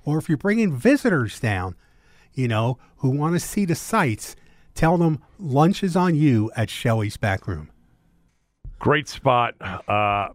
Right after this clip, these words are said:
Speaker 2: probably rocking last night for the N B A playoffs.
Speaker 1: Yes.
Speaker 2: <laughs> A lot of N H L hockey yesterday, uh, as well. Um, so, all right, what did you watch? You watched Phoenix, Denver?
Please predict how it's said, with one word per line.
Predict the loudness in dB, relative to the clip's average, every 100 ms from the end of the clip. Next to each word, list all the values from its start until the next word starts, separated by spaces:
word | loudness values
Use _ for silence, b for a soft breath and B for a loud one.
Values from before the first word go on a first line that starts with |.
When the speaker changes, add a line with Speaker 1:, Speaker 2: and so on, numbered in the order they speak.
| -2
Speaker 2:
probably | 0 2 -2 -2 -2 0 -4 -8
rocking | -4 0 0 0 -2
last | 0 -2 -2
night | -4 -4
for | -6
the | -4
N | -2
B | 0 0
A | -2
playoffs. | -2 -2 -2 -4 -8 -8
Speaker 1:
Yes. | -4 -2 -4 -12 -12
Speaker 2:
<laughs> | -8
A | -8 -10 B B
lot | 0 2
of |
N | 0 0
H | -2 -2
L | -2
hockey | -2 -4 -6 -12
yesterday, | -12 -12 -12 -10 -8 -10 -6
uh, | -6 -4
as | -6 -8 -8
well. | -4 -4 -6 -16 B B B B
Um, | -2 -2 -2 -4 -6 -8 -10 _ _ b b b b b
so, | -16 -4 2 4 4 2 -2 -10 _ _ _ _ _ _ _ _
all | -2
right, | -2 -8 _ _
what | -16 -2 0
did | 0 -2
you | -2
watch? | -2 -6 -12 -10
You | -4
watched | -2 -2 -4
Phoenix, | -8 -6 -6 -6
Denver? | -4 -4 -2 -6